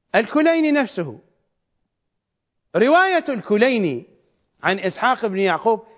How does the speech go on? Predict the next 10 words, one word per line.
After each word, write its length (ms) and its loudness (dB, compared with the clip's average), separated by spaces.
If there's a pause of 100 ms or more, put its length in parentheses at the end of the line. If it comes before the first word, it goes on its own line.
(100)
دليل 580 2
على 440 0
وثاقة 760 -2
إسحاق 380 -6
بن 160 -10
يعقوب. 400 -12 (1160)
نحن 320 -4
نتحدث 500 -2
عن 240 -4
الكليني، 760 -4